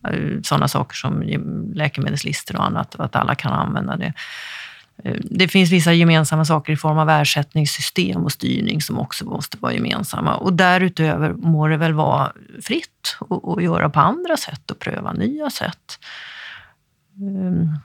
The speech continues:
jag kan ju bli väldigt förvånad över, eh, att, att det har hänt så lite. I mitt första äktenskap, min första man, mina barns far, är läkare.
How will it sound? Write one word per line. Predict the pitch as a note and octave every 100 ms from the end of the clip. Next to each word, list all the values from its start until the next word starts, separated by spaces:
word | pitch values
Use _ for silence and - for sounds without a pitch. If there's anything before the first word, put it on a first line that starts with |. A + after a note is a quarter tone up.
| _ _
jag | - F#3+
kan | B3+
ju | C4
bli | A#3+
väldigt | G#3+ F3+ E3+
förvånad | - F#3+ A#3+ D4+ B3+ F#3 E3
över, | D#3+ D#3 E3+ E3 - _ _ _ _ _ _ - _
eh, | - F2+ E2 D2 C#2+ -
att, | - - -
att | E3+ -
det |
har | E3
hänt | D#3+ F3+ F#3 E3+ -
så | - F3
lite. | F#3+ G3 E3 -
I | A3+
mitt | G#3
första | - A#3 -
äktenskap, | E4 - E3 - E3+ F#3
min |
första | G#3 - -
man, | A#3 E3 F3
mina | F3+ F#3
barns | A3 G#3+ G3+
far, | - - - E3
är | D#3 D#3+
läkare. | - - - - -